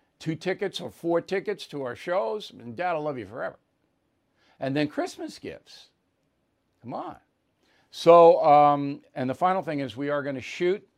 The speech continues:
tape, everything. And the only people that will have access to the tape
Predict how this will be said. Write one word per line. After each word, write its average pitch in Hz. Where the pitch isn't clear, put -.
tape, 165
everything. 123
And 117
the 113
only 175
people 190
that 180
will 165
have 165
access 156
to -
the 135
tape 127